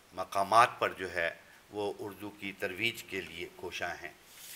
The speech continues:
एक और पहलू जिसका मैं ज़िक्र करना चाहूँगा कि जापान में यौम इकबाल मनाने की रिवायत भी बहुत पुरानी है। अल्लामा इकबाल से, अ, उनकी मोहब्बत का एक सबूत है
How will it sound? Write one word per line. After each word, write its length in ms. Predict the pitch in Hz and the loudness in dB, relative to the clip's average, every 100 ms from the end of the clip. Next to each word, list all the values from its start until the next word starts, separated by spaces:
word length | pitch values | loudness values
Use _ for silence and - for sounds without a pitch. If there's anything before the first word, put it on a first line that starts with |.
| - - | -12 -4
एक 240 | 151 - | -4 0
और 160 | - 214 | 4 4
पहलू 320 | 214 202 202 | 6 4 4
जिसका 280 | - - 175 | -2 2 6
मैं 140 | 175 | 6
ज़िक्र 260 | 151 160 165 | 4 2 2
करना 300 | 160 156 160 | 4 6 6
चाहूँगा 440 | 143 143 143 135 123 - - - - - | 6 4 4 4 4 -2 -18 -20 -20 2
कि 360 | 151 160 160 - | 8 10 8 10
जापान 440 | 139 139 147 185 | 10 12 8 6
में 480 | 202 156 170 196 139 | 4 -4 -4 -4 2
यौम 280 | 117 127 151 | 6 6 4
इकबाल 680 | 170 156 - 107 107 151 190 | 2 2 2 6 10 10 8
मनाने 500 | 156 135 127 135 123 | 8 8 8 6 0
की 180 | 127 | -2
रिवायत 480 | 120 95 98 104 87 - - - | -2 8 12 12 8 0 -18 -8
भी 180 | 131 123 - - | -2 -2 -4 4
बहुत 320 | 123 120 - - | 6 6 4 0
पुरानी 320 | 90 76 76 | 0 0 -2
है। 180 | 76 - - - - - - - - - - | -14 -18 -20 -20 -20 -20 -20 -18 -18 -18 -8
अल्लामा 300 | 104 107 127 | 6 8 10
इकबाल 380 | 135 - 117 143 | 10 10 10 10
से, 260 | 139 - 104 - - - - - | 8 0 0 -2 -12 -18 -18 0
अ, 420 | 98 98 98 104 120 | 6 10 10 8 2
उनकी 320 | 107 104 110 | -6 -4 -2
मोहब्बत 600 | 98 104 120 143 147 - | 0 2 4 4 4 2
का 420 | - 113 104 - - | 2 6 6 4 -2
एक 160 | 107 - | -4 -4
सबूत 520 | - 101 104 - - | -8 -6 -2 -2 2
है 260 | 101 82 | 2 2